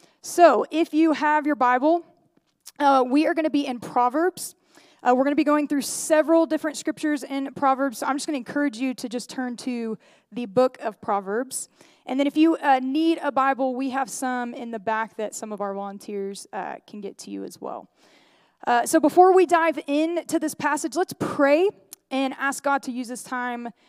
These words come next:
for his glory and for our benefit. Amen. Amen. Well, Father, we just come before you now. Um,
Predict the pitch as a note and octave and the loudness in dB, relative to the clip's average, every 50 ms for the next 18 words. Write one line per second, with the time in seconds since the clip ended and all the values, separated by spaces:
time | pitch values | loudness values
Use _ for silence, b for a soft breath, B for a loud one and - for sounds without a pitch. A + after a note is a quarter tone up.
0 | _ _ _ _ - - B3 F#3 B3+ A3+ G#3 G3+ - B3+ B3+ C4 C4+ C4+ C4 C4 | _ _ _ _ -8 -8 -6 -6 -6 -8 -10 -8 -4 -2 0 0 2 0 0 -4
1 | B3 - A3 A3 G#3+ - - G#3+ G#3+ G#3 - G#3 G3 G3+ G#3 F#3 F3 G#3 G3+ G3+ | -6 -8 -10 -14 -12 -10 -8 -6 -6 -4 -4 -6 -6 -6 -6 -8 -10 -12 -12 -12
2 | G3 - - - - G#3 G#3 G#3+ A3 A#3 A#3+ B3 B3 - _ _ _ _ _ _ | -12 -12 -12 -10 -10 -10 -10 -10 -10 -8 -8 -10 -10 -12 _ _ _ _ _ _
3 | _ - - b b b b b b b b b B3+ C4+ C4+ C#4 C4+ B3 B3 B3+ | _ -20 -20 b b b b b b b b b 0 2 2 2 2 2 0 -2
4 | B3 - - C#4+ C4+ C4+ C#4+ C#4 C#4+ C#4 C4 A#3 C4+ C#4 C#4+ D4 D4+ D#4 D4+ D#4 | -2 0 2 4 4 4 4 4 2 2 2 0 0 0 0 0 -2 -2 -4 -6
5 | - - - - C#4 C#4 C4 C4+ - C4 C4 C4+ B3+ B3+ B3 A#3+ A3+ B3 D4 D#4 | -6 -6 -4 -4 -2 -2 -2 -4 -2 -2 -2 -2 -2 -4 -4 -4 -6 -6 -6 -6
6 | D#4 - _ _ _ _ _ _ _ _ _ _ _ _ _ _ _ _ _ _ | -8 -10 _ _ _ _ _ _ _ _ _ _ _ _ _ _ _ _ _ _
7 | _ _ _ - C4 - B3+ B3+ B3 A#3 A#3 | _ _ _ -14 -6 -2 0 0 0 -2 -4